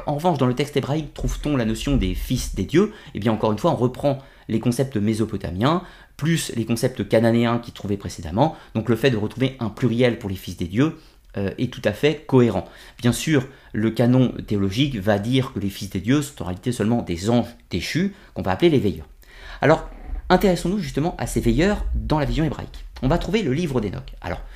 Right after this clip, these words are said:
je ne vais pas détailler tout le livre d'Enoch parce que j'ai déjà fait une émission spécifique sur ce texte que j'ai proposé il y a quelques mois.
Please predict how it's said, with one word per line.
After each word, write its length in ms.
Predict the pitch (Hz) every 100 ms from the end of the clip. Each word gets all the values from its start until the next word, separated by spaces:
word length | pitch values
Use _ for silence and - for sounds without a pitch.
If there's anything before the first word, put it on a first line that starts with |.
| -
je 100 | -
ne 40 | 101
vais 80 |
pas 100 | 113
détailler 380 | 143 139 120 131
tout 140 | 131 117
le 80 |
livre 240 | 101 101 104
d'Enoch 300 | 117 208 214
parce 160 | 127
que 80 | -
j'ai 120 | 131
déjà 220 | 139 175 170
fait 280 | - 170
une 180 | - 120
émission 340 | 110 107 - 120
spécifique 640 | - - 185 170 151 139
sur 180 | - -
ce 100 | -
texte 340 | 113 196 - - - - -
que 80 | 120
j'ai 140 | 107
proposé 360 | - - 135 196
il 80 | 139
y 60 | 135
a 60 |
quelques 220 | 135 135
mois. 180 | 104 95